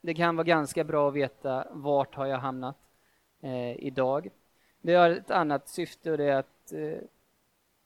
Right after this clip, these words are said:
nej, men man känner sig välkommen och kanske lite mer avslappnad och tillbakalutad och, eh, ja, men trygg med att veta vart man är. Sen så <clears throat> har vi lovsång.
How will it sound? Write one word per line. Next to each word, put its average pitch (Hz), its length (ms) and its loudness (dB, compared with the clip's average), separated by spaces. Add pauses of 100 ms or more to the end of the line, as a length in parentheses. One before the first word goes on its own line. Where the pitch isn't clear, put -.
nej, - 200 0
men 180 100 -2
man 185 80 -2
känner 165 240 2
sig 156 140 -4
välkommen 156 840 0
och 135 260 -6 (360)
kanske 185 260 -4
lite 160 140 -8
mer 147 160 -4
avslappnad 135 720 -4
och 127 80 -8
tillbakalutad 131 920 -10
och, - 220 -12 (240)
eh, - 240 -14 (380)
ja, 233 160 -8
men 170 100 -8
trygg 175 280 -10
med 147 160 -8
att 123 100 -12
veta 127 180 -6
vart 123 160 -10
man 127 140 -12
är. 180 120 -10 (1800)
Sen 208 300 4
så 208 360 6 (320)
<clears throat> - 320 -8
har 175 200 4
vi 160 80 0
lovsång. 170 640 2